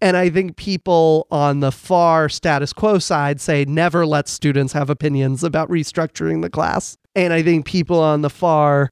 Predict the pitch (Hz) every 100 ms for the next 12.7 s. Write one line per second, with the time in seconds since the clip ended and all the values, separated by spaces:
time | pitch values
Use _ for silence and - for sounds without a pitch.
0 | - 180 151 - 156 165 220 - 165 165
1 | 147 143 - 156 160 151 202 208 190 143
2 | 160 - 165 156 147 143 139 139 156 180
3 | 185 175 254 220 - _ 175 175 156 180
4 | 175 - 185 170 156 143 143 131 - -
5 | 190 196 190 165 151 143 - _ - 170
6 | 160 151 147 135 135 190 175 160 151 -
7 | _ 214 202 196 185 175 156 - - _
8 | - 190 165 156 151 143 131 156 - -
9 | 160 147 143 139 135 131 131 - 160 139
10 | 131 131 131 - - 170 165 147 143 143
11 | 143 139 127 - - - _ 170 165 170
12 | 175 156 147 139 143 -